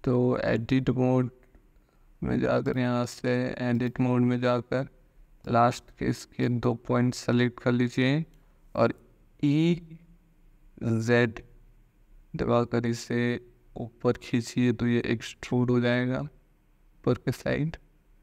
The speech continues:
तो इतना ठीक है हमारे लिए, तो इतना कर देते हैं। उसके बाद दोबारा से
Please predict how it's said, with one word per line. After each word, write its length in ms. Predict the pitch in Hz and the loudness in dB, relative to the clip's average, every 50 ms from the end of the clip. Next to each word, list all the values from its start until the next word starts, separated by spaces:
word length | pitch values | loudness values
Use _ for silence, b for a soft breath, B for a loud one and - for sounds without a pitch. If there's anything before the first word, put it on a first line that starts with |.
| _ _ _ _ - | _ _ _ _ -8
तो 60 | - | -4
इतना 420 | - 113 113 - 123 120 120 120 120 123 120 120 120 120 120 120 120 123 120 113 - _ - | -4 -4 -2 -2 0 2 2 2 2 2 2 2 2 2 4 4 4 4 2 -2 -6 _ -10
ठीक 220 | - - 127 120 - | -4 -2 -2 0 0
है 80 | 123 | -2
हमारे 320 | 123 120 123 123 120 117 120 | 0 0 0 0 2 2 0
लिए, 260 | 127 135 139 147 147 | 0 0 -2 -4 -6
तो 500 | 151 - _ _ _ _ _ - - - | -8 -12 _ _ _ _ _ -8 -6 -4
इतना 300 | - - - 113 117 120 | -4 -4 -4 -4 -4 -2
कर 220 | 123 120 120 120 | -2 -2 0 0
देते 280 | 120 123 117 - - 135 | -2 -2 -6 -6 -6 -4
हैं। 60 | 135 | -4
उसके 220 | 131 123 - - | -4 -4 -4 -4
बाद 160 | 123 120 120 117 | -2 0 0 0
दोबारा 540 | 120 117 123 117 120 120 117 117 123 120 | 0 0 -2 0 0 2 2 2 0 -2
से 260 | 120 - - 123 127 | -4 -6 -6 -8 -8